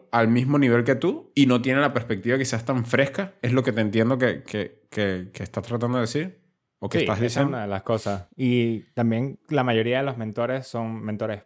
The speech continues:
Speaker 2: pagos. Entonces también les interesa mantener el tiempo, como tratar de hablar de la manera más genérica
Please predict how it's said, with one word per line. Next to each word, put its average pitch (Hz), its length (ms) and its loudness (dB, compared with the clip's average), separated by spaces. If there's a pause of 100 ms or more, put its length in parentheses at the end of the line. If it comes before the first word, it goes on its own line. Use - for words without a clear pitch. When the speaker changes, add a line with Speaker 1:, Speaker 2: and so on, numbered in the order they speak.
(120)
Speaker 2:
pagos. 90 540 -4
Entonces 95 240 -14
también 104 260 -6
les 110 80 -4
interesa 117 840 -4 (300)
mantener 107 640 -2
el 113 180 -4
tiempo, 127 640 -6
como 92 1200 -8
tratar 104 260 -4
de 117 80 0
hablar 117 240 0
de 117 60 -4
la 110 60 -4
manera 107 240 -4
más 113 220 -4
genérica 123 680 -4